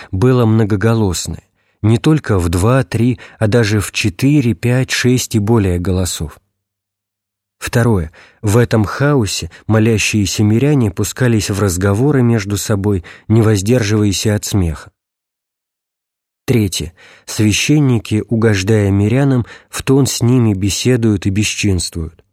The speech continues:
Четвёртое. Часы перед литургиями опускаются. Пятое. По воскресеньям и праздникам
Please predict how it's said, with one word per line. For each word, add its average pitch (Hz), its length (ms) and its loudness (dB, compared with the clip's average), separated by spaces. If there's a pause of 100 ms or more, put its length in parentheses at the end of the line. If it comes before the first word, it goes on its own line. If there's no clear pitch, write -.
(800)
Четвёртое. 101 640 -2 (300)
Часы 147 480 0
перед 110 340 0
литургиями 107 680 2
опускаются. 101 920 -4 (840)
Пятое. 90 420 -2 (280)
По 117 120 4
воскресеньям 107 880 2
и 101 40 0
праздникам 107 640 -2